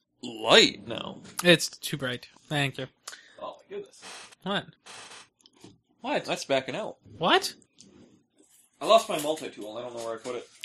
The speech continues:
Speaker 2: You do that kind of thing.
Speaker 1: Ah, but that was a relic of World War Two. I wanted to keep that one.
Speaker 2: You have so many relics of World Wars.
Speaker 1: Why? It's 'cause I love collecting Soviet surplus?
Speaker 2: Yep.
Speaker 1: What do most humans do with your life?
Speaker 2: Not that?
Speaker 1: What do you mean?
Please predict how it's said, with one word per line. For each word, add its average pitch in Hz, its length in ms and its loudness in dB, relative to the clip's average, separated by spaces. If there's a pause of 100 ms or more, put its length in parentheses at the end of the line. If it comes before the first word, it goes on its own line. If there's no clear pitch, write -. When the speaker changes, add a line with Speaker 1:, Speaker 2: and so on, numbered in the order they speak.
(240)
Speaker 2:
You 170 120 0
do 151 160 2
that 131 140 2
kind 131 120 -4
of 117 60 -12
thing. 123 200 -12 (580)
Speaker 1:
Ah, 214 180 0
but 185 100 -10
that 226 120 2
was 226 120 2
a 185 60 -2
relic 196 280 0
of 180 100 -6
World 202 200 0
War 220 120 -8
Two. 254 300 -10
I - 140 -8
wanted 196 200 -10
to - 60 -16
keep - 200 -18
that - 160 -12
one. - 140 -18 (320)
Speaker 2:
You 165 200 -2
have 190 80 0
so 170 120 2
many 156 180 4
relics 123 380 -2
of 139 100 -8
World 127 220 -4
Wars. 123 440 -10 (680)
Speaker 1:
Why? 185 200 -4
It's 117 200 -4
'cause 143 140 -4
I 147 100 4
love 143 320 2
collecting 151 320 -2
Soviet 143 340 -2
surplus? 202 520 -4 (440)
Speaker 2:
Yep. 202 220 6 (1400)
Speaker 1:
What 151 100 -10
do 196 60 -8
most 190 240 -10
humans - 280 -8
do - 120 -8
with - 140 -14
your - 100 -18
life? - 300 -16 (880)
Speaker 2:
Not 156 200 0
that? 226 280 8 (400)
Speaker 1:
What - 100 -2
do 392 60 -4
you 440 80 -6
mean? 180 400 -4